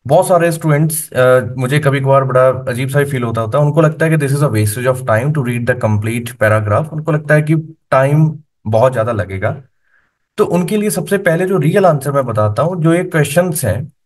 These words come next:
मैच द हेडिंग के क्वेश्चंस हैं, इनके अलावा ये सेवन से लेकर टेन तक question, eleven से लेकर फ़ोर्टीन तक questions, ये आप कहाँ से करोगे? इन्हीं questions के answer भी आप इन्हीं paragraphs में से ही पढ़ोगे।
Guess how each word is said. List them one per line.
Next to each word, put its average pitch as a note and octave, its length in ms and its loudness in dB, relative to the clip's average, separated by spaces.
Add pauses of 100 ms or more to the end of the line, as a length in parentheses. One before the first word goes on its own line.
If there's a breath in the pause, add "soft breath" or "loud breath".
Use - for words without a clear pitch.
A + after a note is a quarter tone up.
मैच A#2 260 2
द C3+ 80 -2
हेडिंग C3 320 2
के C3 80 -4
क्वेश्चंस A#2 500 -2
हैं, E3+ 80 0
इनके C#3+ 280 0
अलावा A#2+ 300 2
ये C#3+ 120 0
सेवन B2+ 360 0
से C3 160 -4
लेकर A2 340 0
टेन C3 260 2
तक C3+ 200 -2
question, G#2 500 -2 (460 soft breath)
eleven C#3+ 380 2
से E3+ 100 -4
लेकर C3+ 300 0
फ़ोर्टीन C#3 380 0
तक C3+ 160 0
questions, A#2+ 460 0
ये D#3 60 4
आप E3 160 2
कहाँ D3+ 240 0
से E3+ 160 -4
करोगे? F#2+ 420 -2 (760)
इन्हीं F3+ 360 4
questions D#3 420 0
के E3 120 -2
answer A#2+ 380 0
भी B2 340 -4
आप B2+ 300 2
इन्हीं E3 240 2
paragraphs D3+ 520 2
में D3+ 140 -2
से D#3 120 -4
ही F3+ 140 -4
पढ़ोगे। C#3 420 0